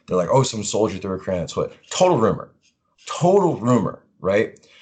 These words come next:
So we, when we were there, we tried to track it down. We tried to figure out, okay, who was that soldier? What was that situation? What was going on?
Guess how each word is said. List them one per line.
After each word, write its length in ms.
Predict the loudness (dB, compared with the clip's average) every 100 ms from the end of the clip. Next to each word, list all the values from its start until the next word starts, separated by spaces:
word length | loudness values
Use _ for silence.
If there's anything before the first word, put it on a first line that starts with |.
| -10
So 120 | -2
we, 140 | 2 2
when 180 | 4
we 100 | 2
were 100 | 2
there, 180 | 4 4
we 100 | 2
tried 180 | 0 0
to 80 | 0
track 280 | -2 -2 -2
it 100 | -2
down. 360 | 2 4 4
We 60 | 0
tried 180 | -2 -2
to 40 |
figure 220 | -2 -2
out, 80 | -2
okay, 160 | -2 -10
who 180 | -6 0
was 120 | 2
that 140 | 2 2
soldier? 380 | 0 0 0
What 160 | -2 -2
was 100 | 0
that 160 | 0 -2
situation? 640 | -6 -6 -2 0 -2 -2
What 140 | -2
was 100 | -2
going 280 | -2 0 2
on? 360 | 4 4 2